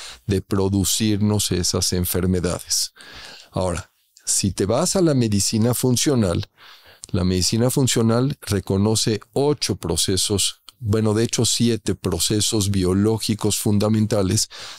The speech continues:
de los que depende todo lo que sucede en el organismo. Hay un catálogo, lo habíamos comentado en su momento, hay un catálogo que incluye todas las enfermedades que hoy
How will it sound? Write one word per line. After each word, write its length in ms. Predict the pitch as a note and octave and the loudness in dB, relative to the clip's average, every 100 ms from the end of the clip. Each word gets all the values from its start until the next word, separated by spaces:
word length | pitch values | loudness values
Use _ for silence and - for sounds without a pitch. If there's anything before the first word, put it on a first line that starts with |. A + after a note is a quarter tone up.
| - | -4
de 80 | F#2+ | -2
los 200 | F#2+ - | 0 0
que 100 | G2+ | 0
depende 420 | F#2+ A#2 A2+ A2+ | 0 0 0 0
todo 420 | - B2+ A#2+ B2 | -2 -2 2 2
lo 120 | A2+ | 2
que 80 | - | 0
sucede 460 | - F2 G#2 G2 F#2+ | -2 -2 0 0 2
en 100 | F#2+ | 2
el 160 | F#2 | 2
organismo. 720 | F#2 F#2 G#2 A2+ G#2+ - - _ - - - - - - | 0 0 2 2 0 -4 -10 _ -20 -20 -20 -20 -20 -6
Hay 180 | A#2+ C#3 | -2 2
un 140 | E3 | 2
catálogo, 800 | D3 C3 - A#2+ G#2+ G2 A2+ B2 - - | 0 -2 -2 0 0 0 -2 -6 -12 -4
lo 160 | G2+ | 0
habíamos 360 | F#2 G#2+ A#2 A#2 | 0 0 0 0
comentado 420 | A2+ F#2+ F2+ G#2 | 0 0 0 0
en 80 | G2+ | 0
su 140 | - | 0
momento, 600 | F#2+ F#2+ G2+ G#2 A#2+ A#2 - | 0 0 0 0 0 0 0
hay 140 | A2 | -2
un 80 | B2 | 0
catálogo 460 | A#2 A2+ G#2 A2 G2+ | -2 -2 0 0 0
que 140 | G2 | -2
incluye 320 | F2+ A2 G#2+ | -2 0 0
todas 420 | G2 C3+ C3 C#3 | 0 0 2 2
las 220 | C3+ G#2+ - | 2 0 0
enfermedades 540 | F#2 F#2 F#2+ G#2+ G2 | -2 0 0 0 -2
que 200 | - F#2+ | -2 0
hoy 320 | G2 G#2 G2+ | 2 0 -2